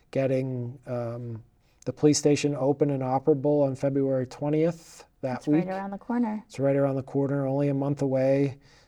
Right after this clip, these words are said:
Speaker 1: These are long processes, long cycles, uh, a lot of hard work up front and convincing the community and then borrowing and,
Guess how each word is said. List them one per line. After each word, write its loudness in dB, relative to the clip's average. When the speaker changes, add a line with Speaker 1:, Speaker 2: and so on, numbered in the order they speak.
Speaker 1:
These 0
are 4
long 4
processes, 4
long 2
cycles, 0
uh, -2
a -2
lot 4
of 0
hard 6
work 2
up 4
front 4
and 0
convincing -4
the -4
community 0
and -2
then -4
borrowing 2
and, -6